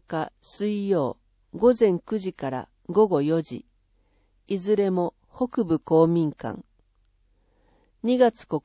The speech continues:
日、木曜、午前九時から午後八時。二月十日、金曜、午前九時から午後四時。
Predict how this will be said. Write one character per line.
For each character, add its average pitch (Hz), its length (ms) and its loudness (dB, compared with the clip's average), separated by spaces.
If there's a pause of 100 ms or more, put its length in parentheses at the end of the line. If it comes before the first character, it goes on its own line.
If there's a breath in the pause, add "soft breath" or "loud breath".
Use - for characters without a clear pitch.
(120)
日、 170 480 -2
木 170 380 -4
曜、 156 320 0 (340)
午 240 200 4
前 175 220 2
九 208 200 -6
時 180 140 -10
か 143 140 -8
ら 131 160 -6
午 196 180 0
後 180 120 -2
八 147 380 -10
時。 - 220 -16 (960)
二 240 160 -2
月 240 280 0
十 165 240 -2
日、 - 260 -6 (100)
金 190 320 -2
曜、 156 300 -4 (300)
午 247 220 4
前 180 200 2
九 - 180 -8
時 185 160 -8
か 143 160 -10
ら 135 180 -10 (180)
午 202 200 0
後 151 160 -2
四 156 180 -2
時。 123 240 -14